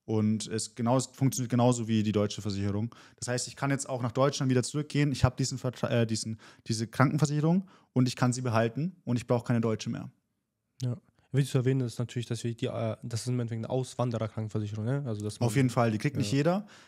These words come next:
Speaker 1: die kriegen, äh, nur Auswanderer. Das heißt, Leute, die entweder von Deutschland weggezogen sind oder nach Deutschland gezogen sind oder von, äh, Ukraine weg, äh, jetzt nach Dubai oder nach Thailand, was auch immer. Ähm,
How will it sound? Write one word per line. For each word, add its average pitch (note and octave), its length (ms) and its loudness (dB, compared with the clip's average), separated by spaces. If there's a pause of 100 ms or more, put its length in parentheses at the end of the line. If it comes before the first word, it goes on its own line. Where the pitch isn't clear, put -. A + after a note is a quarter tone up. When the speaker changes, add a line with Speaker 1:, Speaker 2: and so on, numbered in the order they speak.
(140)
Speaker 1:
die A2+ 100 4
kriegen, C3+ 380 4
äh, A#2 200 0
nur C3+ 280 6
Auswanderer. G2 540 0
Das G#2+ 160 -4
heißt, B2+ 260 -4
Leute, B2+ 300 -2
die B2 260 -2
entweder A#2+ 380 2
von A#2 160 -4
Deutschland A#2+ 340 -2
weggezogen C3 460 -2
sind B2 120 0
oder A#2+ 200 2
nach A2 80 2
Deutschland A2+ 320 -2
gezogen C#3 320 -2
sind B2 240 0 (360)
oder A#2+ 340 2
von, A2+ 280 -2
äh, G#2+ 420 -2 (280)
Ukraine C3+ 960 6
weg, A#2+ 320 -4
äh, A2+ 180 -4
jetzt A#2 180 -6
nach A#2 140 -4
Dubai A#2+ 500 4
oder G#2+ 240 -2
nach G#2+ 380 -6
Thailand, B2 560 4
was A#2 220 0
auch A2+ 100 -10
immer. D#3 300 6 (400)
Ähm, B2 580 0